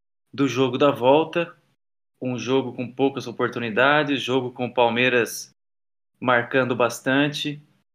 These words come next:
é, sem a bola, tentando arrumar alguns contra-ataques aí. O Dudu fez uma boa partida, né? Talvez a melhor partida dele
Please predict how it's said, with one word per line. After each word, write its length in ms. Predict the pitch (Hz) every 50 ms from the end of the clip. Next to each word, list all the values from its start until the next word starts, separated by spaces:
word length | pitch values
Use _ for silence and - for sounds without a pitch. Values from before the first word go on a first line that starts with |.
| _ _ _ _ _
é, 320 | - 120 120 120 117 117
sem 260 | 113 113 - 139 135 135
a 80 | 127
bola, 580 | 113 104 120 127 139 147 151 151 151 156 147 147
tentando 640 | - 139 123 110 - 135 131 127 127 123 117 110 101 _ _ _ _ _ _ _ -
arrumar 360 | - 123 120 131 127 123 127
alguns 340 | 123 123 120 123 127 123 120
contra-ataques 880 | - 131 127 120 139 123 120 - - 127 127 135 139 139 - 120 104
aí. 460 | 117 113 120 131 143 151 147 147 - _ _ _ _ _ _ _ _ -
O 140 | - 131 127
Dudu 420 | 120 139 135 120 113 135 147 160
fez 200 | 151 156 143 123
uma 160 | 117 127 123
boa 240 | 120 110 131 143 139
partida, 640 | 143 139 127 120 - - - 135 151 156 131 127
né? 100 | 120 131
Talvez 640 | 135 135 127 117 107 120 127 131 127 - - - - - _ _ _ _ _ _ _ _ _ _ _ -
a 80 | 120
melhor 280 | 120 120 117 123 135 135
partida 500 | 135 143 131 123 - - 131 123 123 120
dele 440 | 113 120 123 120 117 113 104 -